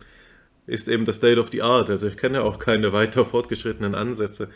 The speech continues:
Ich weiß von, ähm, Hans-Peter Krüger, dass er an einigen Stellen so etwas andeutet, wie einer Forschungspraxis, die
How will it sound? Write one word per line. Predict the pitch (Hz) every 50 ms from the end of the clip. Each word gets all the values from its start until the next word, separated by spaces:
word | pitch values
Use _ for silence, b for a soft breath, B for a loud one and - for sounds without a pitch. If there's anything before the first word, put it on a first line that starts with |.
| B B B B B B
Ich | 104 95 98
weiß | 110 113 127 131 - -
von, | - 120 107 107 104 104 101 -
ähm, | 110 104 101 98 98 95 90
Hans-Peter | 110 107 - - 117 107 -
Krüger, | 98 - - 143 156 147 123
dass | 95 107 101 -
er | 120 107
an | 107 107
einigen | 107 107 110 107 104 104
Stellen | 101 - - 104 107 113 117 113 117 117
so | 107 104 107
etwas | 101 98 - 107 -
andeutet, | 98 101 113 120 120 113 107 110 110 - 117 107 104 - b b b b b b b b b b -
wie | - 101 101 101 104
einer | 101 101 101 98
Forschungspraxis, | 98 - - 107 110 113 - 113 107 - - - 107 107 104 - - - 98 - -
die | - 104 101 101 98